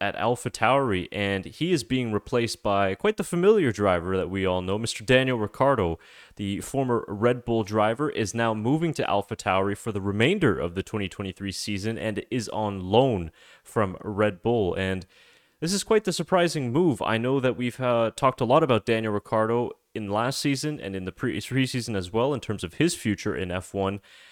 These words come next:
But this move comes as a bit of a surprise to everybody in the F one world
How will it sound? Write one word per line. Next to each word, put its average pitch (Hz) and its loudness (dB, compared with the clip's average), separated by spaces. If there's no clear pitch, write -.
But 113 0
this 160 2
move 147 2
comes 139 -2
as 107 -2
a 104 0
bit 156 2
of 120 -2
a 120 -4
surprise 104 0
to - -6
everybody 135 2
in 85 -2
the 87 0
F 87 -2
one 95 -4
world 92 0